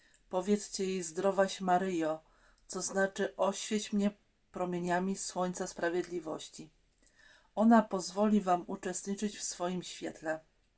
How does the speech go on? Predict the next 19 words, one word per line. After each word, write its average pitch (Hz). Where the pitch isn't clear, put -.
Zagubiliście 180
się? 202
Jesteście 214
poza 208
drogą 190
do 175
nieba? 165
Uciekajcie 220
się 202
do 196
Maryi. 185
Powiedzcie 196
jej: 185
„Zdrowaś 185
Maryjo”, 180
co 185
znaczy: 190
„Gwiazdo 185
morza, 175